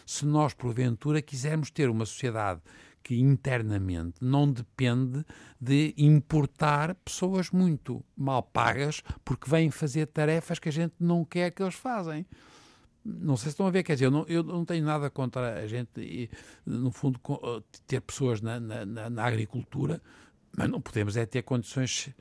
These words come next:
muito más para as pessoas. Nós não, nós, a, a, a construção civil tem o mesmo problema. As pessoas têm más condições e, portanto, nós temos um problema aqui, porque os portugueses, portanto, agora os naturais de Portugal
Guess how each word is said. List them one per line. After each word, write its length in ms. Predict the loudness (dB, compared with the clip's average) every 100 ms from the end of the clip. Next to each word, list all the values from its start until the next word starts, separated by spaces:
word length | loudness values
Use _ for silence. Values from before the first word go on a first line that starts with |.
| -20 2
muito 380 | 6 6 6 0
más 420 | 2 0 -2 -6
para 180 | -8 -8
as 80 | -8
pessoas. 580 | -8 -6 -4 -6 -8 -16 -20 _ _
Nós 160 | -4 -2
não, 180 | -2 -2 -6
nós, 220 | -8 -8 -10
a, 680 | -10 -8 -8 -8 -10 -10 -10
a, 20 |
a 40 | -6
construção 360 | -6 -4 -4
civil 460 | -4 -8 -4 -4 -6 _
tem 200 | -2 0
o 40 |
mesmo 200 | 0 -2
problema. 600 | -4 -6 -2 -4 -4 -6 -10 -20 -20 _ -20
As 80 |
pessoas 280 | -10 -4 -4
têm 160 | -2 -2
más 260 | -2 -4
condições 580 | -4 -6 -6 -8 -6 -6
e, 40 | -8
portanto, 380 | -4 -6 -6 -16 -20 -20 -12 0
nós 220 | 0 2
temos 260 | -2 0 -2
um 80 |
problema 420 | -4 -4 -4 -4 -6
aqui, 320 | -6 -6 -6 -8
porque 220 | -10 -6
os 160 | -8 -8
portugueses, 800 | -14 -10 -6 -2 -2 -6 -12 -16
portanto, 340 | -4 -4 -2 -4
agora 220 | 0 2
os 100 | 4
naturais 560 | 2 0 -4 -2 -2 -4
de 40 | -12
Portugal 560 | -14 -10 -4 -2 -2